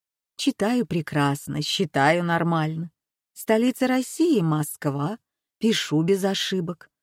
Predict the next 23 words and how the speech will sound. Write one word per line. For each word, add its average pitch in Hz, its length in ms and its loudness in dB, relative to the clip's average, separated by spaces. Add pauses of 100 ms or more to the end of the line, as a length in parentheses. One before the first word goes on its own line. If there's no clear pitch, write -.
(160)
Кто 233 200 0
такой 185 360 2
Пушкин? 156 560 -4
Поэт. 143 680 0 (360)
Чайковский — 190 760 0
композитор. 151 840 -2 (300)
Репин — 302 460 2
художник. 175 840 -2 (460)
Танцую, 233 800 4
как 175 260 0
слон. 143 520 -2 (400)
На 233 140 4
пианино 247 580 4
не 196 320 2
играю. 147 500 -2 (420)
Но 180 180 0
замечательно 151 840 0
рисую 202 580 2 (280)
и 190 100 0
отлично 170 600 0
шью. 143 480 -2 (440)
Люблю 254 340 4
готовить. 165 760 -2